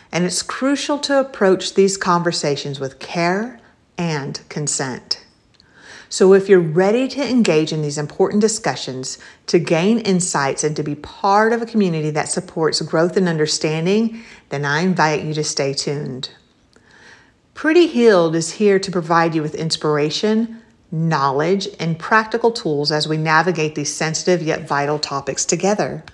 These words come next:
For those who choose to stay, please know that we approach these subjects with the utmost respect and sensitivity. This is a safe environment for our guests to share their experience and insights,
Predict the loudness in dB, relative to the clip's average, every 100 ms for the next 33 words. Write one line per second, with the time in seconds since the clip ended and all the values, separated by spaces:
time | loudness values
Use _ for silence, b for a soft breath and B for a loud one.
0 | B _ 4 6 6 6 2 2 0 0
1 | -2 0 0 0 -4 -6 B B B 0
2 | 2 2 2 0 0 0 2 2 2 -4
3 | -2 -2 0 0 -2 -2 -4 -6 -6 -6
4 | 0 0 2 0 2 0 0 -2 -6 -6
5 | -6 -4 -4 -4 -2 -2 -4 -8 -10 -18
6 | B B B 4 4 4 -2 -2 -4 2
7 | 2 2 0 -6 -6 -8 -8 -10 -6 -2
8 | 0 0 -2 -2 -4 -4 -2 0 2 2
9 | 0 0 -2 2 4 4 0 0 -2 -2
10 | -2 -2 -4 -6